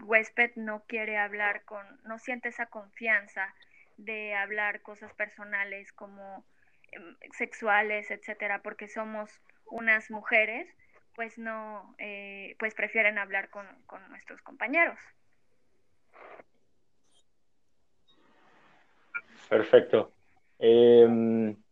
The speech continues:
Speaker 2: ahora, a mí me surge una pregunta, eh, a ver qué nos puedes decir, eh, Marcel.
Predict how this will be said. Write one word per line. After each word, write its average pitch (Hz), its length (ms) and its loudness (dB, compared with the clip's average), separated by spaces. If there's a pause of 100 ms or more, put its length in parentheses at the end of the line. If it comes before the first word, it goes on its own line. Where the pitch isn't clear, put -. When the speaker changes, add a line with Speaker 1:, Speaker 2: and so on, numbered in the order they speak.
(320)
Speaker 2:
ahora, 131 520 10 (920)
a 147 80 -6
mí 180 100 2
me 202 140 4
surge 170 720 4
una 139 340 2
pregunta, 101 640 6 (120)
eh, 101 140 2
a 110 80 2
ver 120 180 8
qué 131 80 2
nos 120 220 -2
puedes 110 260 0
decir, 110 320 4
eh, 92 440 6
Marcel. 92 500 0